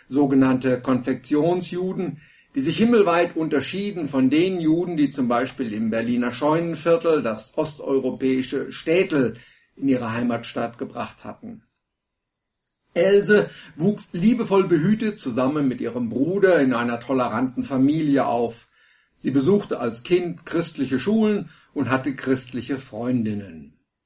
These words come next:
Der Kontakt mit dem Christentum, seinen Geschichten, seinen Festen,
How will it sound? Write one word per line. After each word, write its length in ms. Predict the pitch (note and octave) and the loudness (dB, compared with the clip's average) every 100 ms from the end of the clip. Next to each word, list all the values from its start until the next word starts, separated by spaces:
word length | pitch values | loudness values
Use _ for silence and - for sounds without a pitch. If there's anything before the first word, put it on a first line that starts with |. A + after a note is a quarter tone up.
| _ _ | _ _
Der 100 | - | -10
Kontakt 480 | E3 D3+ C#3+ E3 - | -2 -2 0 -4 -4
mit 140 | D#3 D#3 | -4 0
dem 100 | C3+ | 0
Christentum, 920 | - F#3+ - - B2 A#2 A2+ G#2 - | 2 0 0 -4 -6 -6 -8 -8 -10
seinen 400 | A#2+ C3 D3 D3+ | -8 -4 -2 0
Geschichten, 920 | C#3 C3+ G3+ G#3+ - - - A2 - A#2 | 0 0 -2 -4 -6 -16 -10 -8 -8 -6
seinen 320 | B2+ C#3+ C3+ | -4 -2 -2
Festen, 720 | F3 F#3+ - - C#3 A#2 - | -2 -4 -6 -6 -2 -2 -4